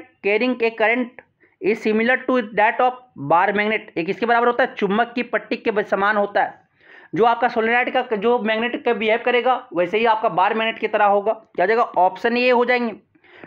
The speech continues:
नेक्स्ट क्वेश्चन, क्वेश्चन नंबर वन फ़ोर्टी टू क्या बोलता है? घरों में एसी की आपूर्ति दो सौ बीस वोल्ट पचास हर्ट्ज की आपूर्ति, आपूर्ति के तारों में ले से एक लाल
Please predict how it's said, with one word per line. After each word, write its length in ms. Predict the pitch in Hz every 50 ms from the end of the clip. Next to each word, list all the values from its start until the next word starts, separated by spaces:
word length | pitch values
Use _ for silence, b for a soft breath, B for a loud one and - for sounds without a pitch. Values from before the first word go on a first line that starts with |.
| B B
नेक्स्ट 260 | 170 214 - - -
क्वेश्चन, 260 | - 254 247 262 262
क्वेश्चन 320 | 233 233 226 220 233 247 254
नंबर 280 | 254 254 247 262 247 254 - _ _ _ _ b b b b b -
वन 200 | 170 220 254 269
फ़ोर्टी 280 | - 247 240 240 254
टू 140 | 240 262 254
क्या 140 | 240 247 240
बोलता 280 | 240 247 247 240 262 247
है? 200 | 226 226 - _ b b b b b 160
घरों 300 | 147 180 202 240 262 262
में 120 | 269 269
एसी 360 | 240 - 220 233 226 233 247
की 120 | 233 269 254
आपूर्ति 760 | 240 233 233 - 240 240 233 - 277 262 226 - - _ _ -
दो 160 | 156 180 208
सौ 140 | 202 240 233
बीस 320 | 196 180 220 254 247 -
वोल्ट 340 | 226 226 240 254 254 247 - - - _ b b b b b - - - 175 -
पचास 360 | 214 214 233 240 262 247 247
हर्ट्ज 300 | 262 254 247 254 - -
की 500 | - - 254 254 254 226 - - _ _ - -
आपूर्ति, 640 | 165 196 226 214 214 226 220 220 - 208 160 - - - 147
आपूर्ति 400 | 170 185 196 226 214 208 262 240
के 120 | 269 254
तारों 280 | 254 247 220 226 247 247
में 140 | 254 254
ले 380 | 240 220 233 240 254 240 226 B B B B B B - -
से 100 | 226 226
एक 300 | 220 - 233 254 247 214
लाल 320 | 202 208 208 226 254 240